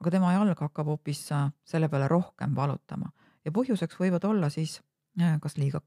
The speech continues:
kõvad või liiga kõrge võlviga tallatoed. Eriti muide väljendub see lühenenud kannakõõlustega lampsjalgsete laste puhul. Ja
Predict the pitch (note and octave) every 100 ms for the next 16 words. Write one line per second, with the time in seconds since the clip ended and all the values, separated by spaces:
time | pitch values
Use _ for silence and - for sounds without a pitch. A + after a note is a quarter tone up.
0 | C#4 C#4+ G3 D#3 - _ _ _ C#3+ D#3+
1 | F3+ - D3+ E3 C#3+ B2+ C3+ C#3 C3+ -
2 | D3 C#3 C3+ - - - _ _ _ _
3 | _ _ _ _ _ _ A#3 A#3 F3 D#3
4 | D#3+ D#3 F3+ E3 C#3+ D3 - E3+ D3 D3+
5 | - _ _ _ _ _ _ - G3+ A3
6 | D3+ C#3+ - F3+ E3+ C#3 D#3 D3 C#3 D3
7 | - C3+ D3 - _ - D#3 - D3+ D3
8 | - - - C#3 - - - C#3 - -
9 | _ _ _ _ _ _ - F3+ F#3 F3+
10 | F#3